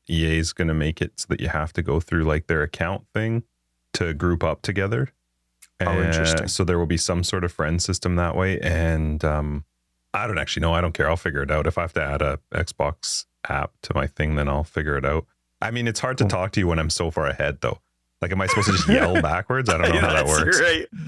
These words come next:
Speaker 2: Oh, wouldn't that be awesome if, uh, what did they, they have, 'cause
Speaker 1: It's
Speaker 2: they're
Speaker 1: like
Speaker 2: doing
Speaker 1: vicinity.
Speaker 2: V R as well, right? Yeah, so
Speaker 1: I
Speaker 2: it's like
Speaker 1: debated hooking mine up just to try it,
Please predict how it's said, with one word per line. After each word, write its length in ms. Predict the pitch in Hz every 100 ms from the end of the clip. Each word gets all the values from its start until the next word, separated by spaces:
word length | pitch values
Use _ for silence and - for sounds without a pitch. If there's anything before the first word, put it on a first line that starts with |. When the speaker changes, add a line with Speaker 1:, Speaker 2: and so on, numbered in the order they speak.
| -
Speaker 2:
Oh, 200 | 147 147
wouldn't 160 | 147 143
that 180 | 135 -
be 140 | 139
awesome 420 | 123 123 - 135
if, 140 | 123 120 123
uh, 320 | 113 110 113 -
what 100 | 127
did 120 | 117 98
they, 100 | 110
they 140 | 113
have, 200 | 113 104
'cause 100 | 110 98
Speaker 1:
It's 60 |
Speaker 2:
they're 100 | 110
Speaker 1:
like 80 | 104
Speaker 2:
doing 120 | 110
Speaker 1:
vicinity. 320 | 101 95 107
Speaker 2:
V 60 | 101
R 300 | 95 98 92
as 160 | 90 95
well, 240 | 95 87
right? 240 | 87 95 147
Yeah, 280 | 120 107
so 180 | 110 -
Speaker 1:
I 40 | 110
Speaker 2:
it's 100 | 113
like 100 | 98
Speaker 1:
debated 320 | 104 156 110
hooking 300 | 107 104 90
mine 180 | 80 82
up 300 | 87 - _ _ _ _ -
just 200 | 92 -
to 80 | 80
try 280 | 80 78
it, 120 | 71